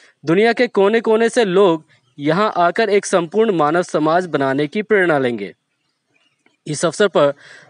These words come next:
प्रकल्प प्रबंधक आचार्य कल्याण मित्रानंद अवधूत तथा स्थानीय डायसिस सेक्रेटरी आचार्य हर्षमयानंद अवधूत के साथ अन्य कार्यकर्ताओं का उनके विशेष योगदान के लिए सम्मानित किया गया।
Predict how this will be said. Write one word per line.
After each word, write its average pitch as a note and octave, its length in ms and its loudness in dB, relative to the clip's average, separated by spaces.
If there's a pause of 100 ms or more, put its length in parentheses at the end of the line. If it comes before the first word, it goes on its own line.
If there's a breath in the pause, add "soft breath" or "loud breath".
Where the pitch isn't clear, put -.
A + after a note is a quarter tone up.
(160 loud breath)
प्रकल्प G#3+ 400 0
प्रबंधक F3 600 0 (340)
आचार्य F3+ 460 2
कल्याण E3 520 0
मित्रानंद E3+ 600 -2
अवधूत D3+ 480 -2 (460 loud breath)
तथा G3 280 2
स्थानीय F#3 380 -2
डायसिस D#3+ 640 0
सेक्रेटरी E3+ 680 -2 (120)
आचार्य E3+ 480 0
हर्षमयानंद D#3+ 880 -2
अवधूत D#3 380 -4
के D3 160 -4
साथ D3+ 260 -2 (380 loud breath)
अन्य G#3 280 0
कार्यकर्ताओं D#3+ 800 -2
का G3 220 -2
उनके E3+ 320 -4
विशेष D3 420 -2
योगदान C#3+ 440 -2
के F3 100 -10
लिए G3+ 100 0
सम्मानित E3+ 480 -2
किया A#2+ 220 -4
गया। G2+ 200 -12